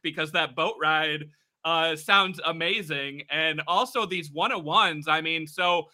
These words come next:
so I'm already married, so you can't do my wedding, but, I mean, I'm thinking in my head, like, how could I do this in real life for this, uh, metaverse concert with you? Because that's a, that's a huge advantage to anyone who gets these one-on-ones. Uh,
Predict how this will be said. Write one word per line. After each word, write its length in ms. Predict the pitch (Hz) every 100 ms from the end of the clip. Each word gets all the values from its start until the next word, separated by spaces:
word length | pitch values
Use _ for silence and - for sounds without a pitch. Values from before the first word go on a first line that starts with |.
| _ _
so 140 | - 294
I'm 120 | 202
already 340 | 190 247 277 269
married, 520 | 208 180 175 175 175
so 120 | 185
you 120 | 165
can't 320 | - 185 196 202
do 120 | 190
my 380 | 175 175 185 180 151
wedding, 520 | 170 202 180 156 147
but, 100 | 151
I 100 | 156
mean, 140 | 165
I'm 200 | 160 160 - -
thinking 280 | 220 240 226
in 100 | 196
my 160 | 160
head, 380 | 151 170 190 151
like, 240 | 147 143 -
how 280 | 127 170 247
could 160 | 392
I 160 | 294 220
do 340 | 143 165 214
this 400 | 185 156 151 - _ _ _ -
in 180 | 190 226
real 260 | 233 220
life 360 | 180 180 185 -
for 140 | 170
this, 280 | 156 151 151
uh, 240 | 165 156 156
metaverse 640 | 156 175 185 160 143 - -
concert 580 | 160 196 311 - 156 -
with 200 | 147 147
you? 140 | 156
Because 300 | 156 156 156
that's 240 | 151 285 427
a, 140 | 226 151
that's 220 | 202 -
a 60 | 427
huge 420 | - 214 226 190
advantage 580 | 156 160 202 180 131 -
to 80 | 156
anyone 260 | 165 165
who 60 | 156
gets 200 | 165 -
these 240 | 165 143
one-on-ones. 720 | 139 160 147 135 170 170 147 147
Uh, 240 | 143